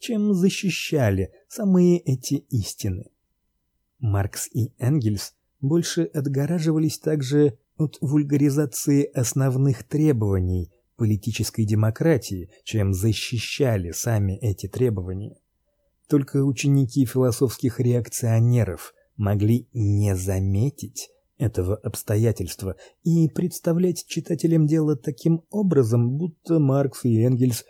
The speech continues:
не понимали, что значит быть материалистом. Часть восьмая. Как мог Дитцген понравиться реакционным философам?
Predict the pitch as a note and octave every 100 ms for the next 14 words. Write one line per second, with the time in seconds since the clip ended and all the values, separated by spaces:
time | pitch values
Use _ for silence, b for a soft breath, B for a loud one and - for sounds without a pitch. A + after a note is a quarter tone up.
0 | b _ D3 D3 C3 D3+ C#3 C3+ B2+ B2+
1 | B2+ G2+ A2 _ b b b - - C#3
2 | E3 C3+ B2 A#2 C#3+ C3 A2 G#2 G2+ -
3 | _ G2 F2+ F2 - G2 G2+ F#2+ E2+ E2
4 | - - - _ _ _ _ _ _ _
5 | _ _ _ _ _ _ _ _ _ _
6 | _ _ _ _ _ _ _ _ _ _
7 | - G#2+ - - G#2+ G#2 - A#2 G2+ E2+
8 | - _ _ _ _ _ _ _ - C3
9 | C#3 - C3+ C3+ C3 G2+ - - G#2 A2
10 | G2 A2 C#3+ D#3 D#3 _ - G#2+ G2+ A#2+
11 | A#2 A#2 - - A2+ A#2+ - A2+ G#2 G2
12 | - - G2 G2+ F#2+ F#2 F#2 - - G2
13 | E2+ E2 - - - G2+